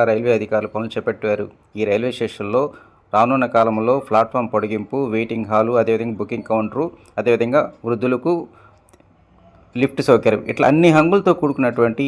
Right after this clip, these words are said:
ఈ రైల్వే స్టేషన్ త్వరలోనే ప్రయాణికులు అందుబాటులో తీసుకురావడానికి పనులు వేగవంతం చేశారు. రైల్వే స్టేషన్ తూర్పు వైపున గతంలో ఉన్నటువంటి నిర్మాణాలన్నింటినీ తొలగించేసి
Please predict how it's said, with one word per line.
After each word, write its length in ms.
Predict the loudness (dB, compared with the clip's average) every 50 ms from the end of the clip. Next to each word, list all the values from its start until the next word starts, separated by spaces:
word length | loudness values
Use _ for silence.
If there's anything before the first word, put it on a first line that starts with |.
| -2 -2
ఈ 60 | 0 2
రైల్వే 260 | 4 4 4 2 0
స్టేషన్ 360 | -2 -4 -6 -6 -4 -4 -6 -6 -6 -10 -18 _ _ -2
త్వరలోనే 360 | 2 2 4 4 4 2 2
ప్రయాణికులు 460 | 2 2 2 2 2 2 0 0 0 0
అందుబాటులో 400 | 0 2 2 2 2 2 0 -4
తీసుకురావడానికి 640 | -6 -6 -2 -2 0 2 2 0 0 -2 -6 -8 -8 -8 -12 -20 -20 -20 -20 -6 -2 2
పనులు 200 | 2 4 4 6
వేగవంతం 440 | 6 6 6 4 4 2 0 0 0
చేశారు. 360 | 0 0 2 4 4 4 2 0 -6 -10 -20 _ _ _ _ _ _ _ -2
రైల్వే 280 | 2 4 4 6 4 4
స్టేషన్ 380 | 4 4 2 2 2 0 -4 0
తూర్పు 280 | 2 2 2 2 4 2
వైపున 320 | 2 4 2 0 -2 0 0 0 2 0
గతంలో 320 | 0 2 0 0 2 2
ఉన్నటువంటి 360 | 0 0 -2 -4 -6 -4 -2 -2
నిర్మాణాలన్నింటినీ 760 | -2 0 0 0 2 2 2 2 0 0 -2 -2 -6 -4 0
తొలగించేసి 720 | 0 2 2 2 0 -2 -2 -2 -2 -4 -4 -4 -6